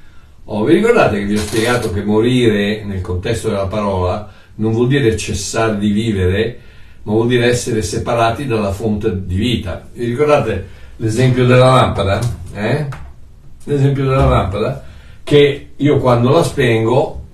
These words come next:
non è che la lampada ce-, cessa di, finisce, cessa di esistere, no, cessa di brillare. Perché? Perché l'ho staccata dalla fonte dell'elettricità,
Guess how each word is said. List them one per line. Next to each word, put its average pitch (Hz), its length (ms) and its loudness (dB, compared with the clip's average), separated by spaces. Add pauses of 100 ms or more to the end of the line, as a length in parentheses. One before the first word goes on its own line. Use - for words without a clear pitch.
(680)
non 143 180 2
è 165 80 4
che 127 100 0
la 107 100 0
lampada 110 380 0
ce-, - 160 -6 (280)
cessa - 400 -4
di, 104 300 -6
finisce, 110 520 -6
cessa 135 320 -4
di 120 140 -2
esistere, 110 640 -4
no, - 320 -6 (460)
cessa 170 340 2
di 139 120 4
brillare. 110 720 2 (160)
Perché? 135 420 2
Perché 113 600 2
l'ho 117 160 -2
staccata 139 800 -2
dalla 101 280 -2
fonte 120 760 0 (500)
dell'elettricità, 101 1300 0